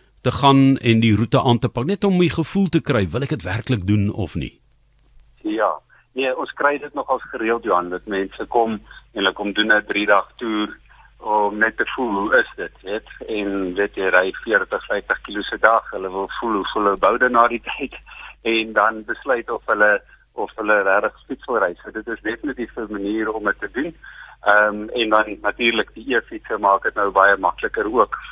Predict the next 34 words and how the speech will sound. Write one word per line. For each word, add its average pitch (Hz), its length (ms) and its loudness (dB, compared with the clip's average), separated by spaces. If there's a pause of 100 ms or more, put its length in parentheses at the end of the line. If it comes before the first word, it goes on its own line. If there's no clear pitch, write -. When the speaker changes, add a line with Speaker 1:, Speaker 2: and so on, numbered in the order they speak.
(120)
Speaker 2:
vir, 98 260 0 (460)
weet, 92 320 -4 (260)
as 98 260 -4
daar 92 340 2
mense 101 300 -8
is 101 80 -8
wat 101 140 -4
nie 113 160 -2
heeltemal 120 400 -2
fietsryers 101 540 -4
is 107 120 -14
nie, 110 120 -8
maar 98 160 2
iemand 101 240 -4
anders 104 300 2
in 107 60 -18
die 95 120 -12
gesin 98 320 -6
is - 160 -10
'n - 160 -10
groot 113 240 0
fietsryer, 98 480 -4
kan 101 180 -4
hulle 95 120 -2
nog 92 120 -6
steeds, - 300 -6 (480)
eh, 87 220 0 (100)
saamry. 92 500 0 (140)
So 90 80 -12
dit 90 160 -6
is 104 160 -10
definitief 101 480 -8
'n 87 80 -14
manier 85 440 -6